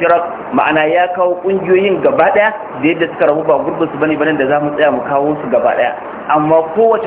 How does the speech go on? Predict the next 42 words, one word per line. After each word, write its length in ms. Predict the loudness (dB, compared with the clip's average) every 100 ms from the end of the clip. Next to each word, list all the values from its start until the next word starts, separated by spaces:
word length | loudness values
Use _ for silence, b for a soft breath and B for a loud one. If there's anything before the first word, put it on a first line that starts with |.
| -2
ƙungiya 360 | -2 0 2 2
idan 160 | 0 -2
muka 160 | -2
ɗauka 260 | 0 2 2 -2 -8 -2
za 120 | 0
mu 80 | 0
ga 80 | 0 -2
cewa 400 | -2 0 0 0 -2
ta 220 | -2 -2
kafarta 460 | 0 0 0 -2 -4
ƴar 160 | -4 -4 -2
uwarta. 320 | -2 -2 -8 -10 -12 -10 0
Kowace 280 | 2 2 0
ƙungiya 400 | 0 2 2 2
idan 80 | 0
muka 140 | 0
ɗauka 240 | 0 0 0
kuma 160 | -2
za 100 | 0
mu 100 | 0
ga 120 | 0 -2
akwai 200 | 0 -2 -2
shirkarta, 500 | -4 0 0 0 -2
akwai 160 | 0 -2 2
ɓatarta. 480 | 2 2 -2 -4 -6 -8 -12 -12 -14 -14 -14 -14 -14 -14 -14 -8 -6
Akwai 240 | 0 2 2
abin 160 | 0 -2
da 80 |
ta 80 | -2 0
ɗauka 240 | 2 2
ta 160 | 0 2
yi 80 | 0
riko 300 | 0 0 0
da 80 | -2
shi 40 | -2
wanda 180 | 0 0
yake 160 | 0 0
na 80 | 0
kuskure 560 | -2 -8 -6 0 2 2
ne 140 | 2
na 80 | 0
tauhidi. 540 | -2 -4 -4 -4 -6